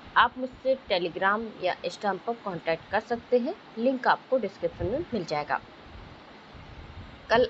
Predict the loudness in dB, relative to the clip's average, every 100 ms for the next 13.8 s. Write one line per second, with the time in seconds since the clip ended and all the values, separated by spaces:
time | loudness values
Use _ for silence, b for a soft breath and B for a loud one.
0 | 4 2 2 2 2 0 -2 -2 -2 -4
1 | -2 -2 0 -2 0 0 0 0 0 -2
2 | -4 0 -2 -2 -2 -2 -2 -2 -2 -4
3 | -6 0 4 4 2 -8 -4 -4 -4 -8
4 | -6 -8 -2 -4 -4 -10 -16 -18 -18 -20
5 | 0 0 2 2 2 2 2 2 4 4
6 | 4 2 0 0 0 0 2 0 2 -2
7 | -8 -10 -8 -8 -8 -10 -12 -20 -20 -8
8 | 2 2 4 2 2 2 0 0 -6 -2
9 | -2 0 -2 0 -2 2 2 2 -4 -8
10 | -10 -6 -8 -6 -8 -8 -6 0 0 -2
11 | -12 -12 -20 -20 -20 -20 -20 -20 -20 2
12 | 4 6 2 0 0 0 -4 0 0 0
13 | -4 0 0 0 -4 -2 -2